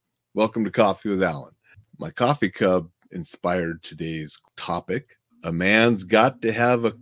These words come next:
code, a creed to live by. It's a saying here by John Wayne on one of my John Wayne mugs.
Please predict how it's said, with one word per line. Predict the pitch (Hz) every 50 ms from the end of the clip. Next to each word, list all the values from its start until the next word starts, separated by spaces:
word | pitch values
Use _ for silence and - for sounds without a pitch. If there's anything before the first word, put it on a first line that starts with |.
| - - -
code, | - - - 123 110 101 90 80 71 67 58 - - - - - - - - - -
a | 107 -
creed | - - - - - 135 135 143 143 127 107 95 90 90 87
to | - 110 104
live | 104 104 107 117 113 107 92 82 80 73
by. | - 85 78 71 - - - - - - - - - -
It's | - - 80 -
a | -
saying | - 98 95 95 92 92
here | 98 95 101 104
by | 95 87 85
John | 85 85 - 123 107 104 101 98 98 92
Wayne | 90 90 92 95 104 104
on | 98 85 87
one | 90 90 90
of | 90
my | 85 85 80
John | - - 104 90 92 92 90 92 90
Wayne | 87 82 82 80 80 78
mugs. | 76 69 67 - - - - - - - -